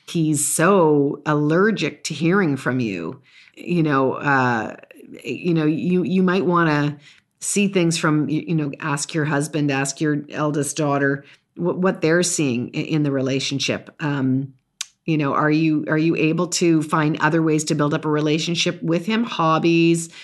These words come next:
common interests, hanging out with him, and, you know, just not making it,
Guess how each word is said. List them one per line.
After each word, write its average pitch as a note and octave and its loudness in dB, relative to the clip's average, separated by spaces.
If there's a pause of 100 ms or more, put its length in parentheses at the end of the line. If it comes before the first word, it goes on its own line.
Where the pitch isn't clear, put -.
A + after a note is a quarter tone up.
(140)
common E3 4
interests, E3 2
hanging E3 2
out D#3+ 2
with F3 0
him, E3+ 2 (340)
and, D#3+ 0
you F3 0
know, D3+ 2
just E3 -2
not D#3 0
making E3 2
it, C#3 -4